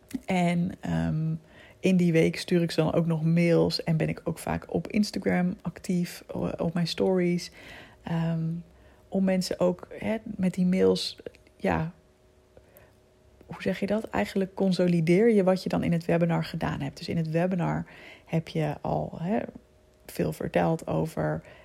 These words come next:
"Hey, wat, wat is misschien wel jouw probleem? Herken jij dit probleem?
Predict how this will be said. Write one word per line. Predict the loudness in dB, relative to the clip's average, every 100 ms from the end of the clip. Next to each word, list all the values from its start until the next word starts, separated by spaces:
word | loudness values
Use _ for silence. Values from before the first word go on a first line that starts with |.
| _
"Hey, | -2 0 0 -4 -14 _ _ _ _ _ _ _ _
wat, | -4 0 0 0 0
wat | 2 0
is | 0
misschien | 0 0 0 2
wel | 2
jouw | 0
probleem? | -2 2 4 4
Herken | 2 2 2
jij | 4
dit | 2 -2
probleem? | -2 2 4 4 4